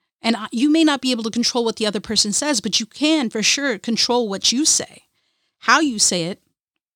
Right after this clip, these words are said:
and I'm pretty sure you have a good idea of how it could be perceived by the other side, which is why it's so important for you to be considerate of your words, of your actions, and of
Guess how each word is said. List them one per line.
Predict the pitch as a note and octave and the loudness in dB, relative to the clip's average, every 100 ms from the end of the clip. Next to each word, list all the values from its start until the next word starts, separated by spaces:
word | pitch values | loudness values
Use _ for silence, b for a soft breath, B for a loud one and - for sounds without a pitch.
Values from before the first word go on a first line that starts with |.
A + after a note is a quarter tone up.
| _ _ _ _ _ - | _ _ _ _ _ -4
and | A#3+ | -2
I'm | A3+ | 0
pretty | D4+ E4+ | 0 0
sure | - A3 | 0 0
you | A3 G#3 | -2 -4
have | A3 | -4
a | G3+ | -4
good | G#3 C4 | 0 2
idea | A#3 G#3+ C4+ A#3+ | 2 0 -2 -2
of | - | -2
how | A#3 A#3 | 0 0
it | A3+ | -2
could | G#3+ | -6
be | G#3 | -4
perceived | F#3+ G3 - D#4+ D#4 F#3 - B B | -6 0 0 2 -2 -4 -12 B B
by | G#3+ | -2
the | G3+ G3+ | 0 -2
other | G3 | 0
side, | - D#4+ C#4+ G3 b b | 0 0 -2 -4 b b
which | A#3+ | -2
is | A#3 G#3 | 0 0
why | G#3+ B3 C4 | -4 -6 -4
it's | A3 - | -2 2
so | - C4 C4 | 2 2 -2
important | A#3 - C#4 C#4+ B3+ | -4 -4 -2 -2 -4
for | A3 | -6
you | F3+ - - _ _ _ _ - | -8 -10 -18 _ _ _ _ -6
to | G3+ | -4
be | A3+ | -4
considerate | - A3+ - - F4+ G3+ D3+ - - _ _ _ _ _ _ _ _ - - | -2 0 2 2 0 -2 -4 -8 -10 _ _ _ _ _ _ _ _ -20 -6
of | A#3 | -2
your | G#3+ F#3+ | -2 -2
words, | G3 G#3 E4 F4 - - _ _ _ _ _ - | -4 -4 -6 -4 -4 -4 _ _ _ _ _ -6
of | G#3 | -4
your | G3+ G3 | -2 -2
actions, | G#3 A#3 - E4 D#4+ F4+ - _ _ _ _ _ _ _ _ _ - | 0 0 0 0 -2 -4 -6 _ _ _ _ _ _ _ _ _ -4
and | A#3 | -4
of | C4+ B3 A#3 - | 2 0 0 -8